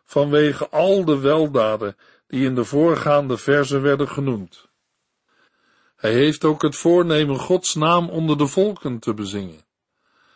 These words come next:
Het heil van de God van Israël treedt buiten de grenzen van Gods eigen volk en land. En daarin zien we iets van de intentie van het verbond, waarin is gezegd dat in Abraham alle volken van de aardbodem gezegend zullen worden.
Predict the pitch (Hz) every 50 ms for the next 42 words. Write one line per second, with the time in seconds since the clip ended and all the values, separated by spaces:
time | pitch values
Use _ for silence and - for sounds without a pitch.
0 | _ _ _ _ 101 - - 127 127 143 170 196 202 202 - - 175 165 156 151
1 | - - 185 196 190 - - - 156 151 156 156 156 160 151 - - 104 90 87
2 | 87 95 113 120 _ _ _ _ _ _ _ _ _ _ - 139 143 147 139 131
3 | 113 113 104 113 143 160 185 196 - - 160 143 139 127 - - 147 151 170 180
4 | 175 156 - 156 139 147 147 147 139 - - 127 123 120 - - - 156 156 170
5 | 165 151 - 139 120 - - 151 156 165 156 - - 147 139 139 135 143 147 131
6 | 101 85 _ _ _ _ _ _ _ _ _ _ _ _ _ _ _ _ _ _
7 | _ 123 120 120 117 131 143 165 185 185 190 190 185 180 160 - 185 180 175 170
8 | 170 180 196 202 190 - - 185 185 175 165 147 147 147 139 - 175 185 196 190
9 | - - 185 175 151 165 165 165 156 - - - 160 143 160 190 190 170 139 -
10 | - _ _ _ _ _ _ _ _ _ - 143 151 156 151 147 147 131 - -
11 | 135 123 - 160 170 165 - - 170 160 - 160 147 147 151 - - 165 180 190
12 | 196 180 151 127 117 110 110 123 - - 180 190 190 190 165 - - 180 196 208
13 | 180 - - 165 143 156 156 147 143 135 - 131 147 165 175 151 135 135 156 160
14 | 151 151 151 147 131 - 139 127 123 151 170 190 190 170 - 120 107 98 - -
15 | 120 110 107 101 98 95 92 85 85 -